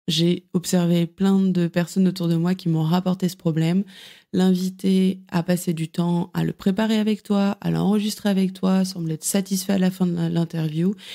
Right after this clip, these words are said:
Et au moment où tu lui annonces que l'épisode est sorti, plus personne n'est au rendez-vous. La personne fait la morte et, euh, elle ne promeut absolument pas cet épisode. Donc, il n'y a rien de plus frustrant.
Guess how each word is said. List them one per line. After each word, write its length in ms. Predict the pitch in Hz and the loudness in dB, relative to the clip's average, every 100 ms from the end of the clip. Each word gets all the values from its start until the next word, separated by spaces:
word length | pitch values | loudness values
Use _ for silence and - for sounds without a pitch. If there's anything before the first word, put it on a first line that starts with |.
| - - | -8 0
Et 100 | 180 | 2
au 60 | |
moment 460 | 180 180 190 196 - | 2 2 2 2 0
où 240 | 190 185 185 | 0 2 0
tu 420 | - 180 175 175 | -4 -4 -2 0
lui 340 | 170 170 175 | 0 2 2
annonces 500 | 170 175 190 196 190 | 2 4 4 2 -2
que 140 | - 190 | -4 -2
l'épisode 760 | 185 170 175 - 170 180 165 - | 0 0 -2 -4 -2 -2 -2 -2
est 80 | 190 | -2
sorti, 480 | 185 170 - 175 196 _ _ _ _ _ | -2 -10 -4 -2 -2 _ _ _ _ _
plus 320 | - 202 226 | 2 4 2
personne 800 | 220 - 180 180 - 185 196 202 - _ - | 0 -2 -2 -2 0 2 2 0 -4 _ -2
n'est 320 | 185 190 190 - | 2 2 0 0
au 200 | 185 180 | 0 2
rendez-vous. 600 | 180 185 196 170 165 165 _ _ 190 | 2 2 2 -2 -6 -10 _ _ 0
La 140 | 180 | 0
personne 360 | 190 185 180 170 | 0 0 -2 -2
fait 160 | 175 | -2
la 140 | 165 165 | 0 2
morte 500 | 175 196 214 - - _ _ _ | 4 4 0 -10 -20 _ _ _
et, 340 | 180 202 226 - | 2 2 0 -2
euh, 200 | 180 165 | -2 0
elle 320 | 165 160 156 156 | 0 0 0 -2
ne 380 | 156 156 156 - - - - | -2 -4 -6 -8 -12 -16 -8
promeut 460 | - 170 180 202 - | -2 0 2 0 -2
absolument 500 | 165 - 160 160 156 | -6 -4 -2 -2 -2
pas 200 | 185 190 | -2 -2
cet 200 | 185 170 | -4 -6
épisode. 360 | 160 151 160 | -8 -6 -8
Donc, 200 | 170 160 | -8 -6
il 40 | 147 | -6
n'y 60 | |
a 40 | 139 | 0
rien 260 | 175 240 | 0 2
de 120 | 226 | 0
plus 220 | 185 - 185 | -2 -4 -4
frustrant. 640 | - 180 185 - 180 | -2 -4 -4 -6 -4